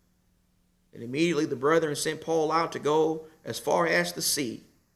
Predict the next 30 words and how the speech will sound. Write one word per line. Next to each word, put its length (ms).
and 100
Silas 640
and 160
Timothy 420
remained 520
there. 200
They 140
remained 480
in 140
Berea. 420
And 80
so 160
now 220
Paul 340
is 80
f-, 200
forced 380
out 160
of 80
Berea. 380
He's 160
converting 460
people 320
in 80
Thessalonica. 680
He's 140
converting 360
people 300
in 60
Berea. 480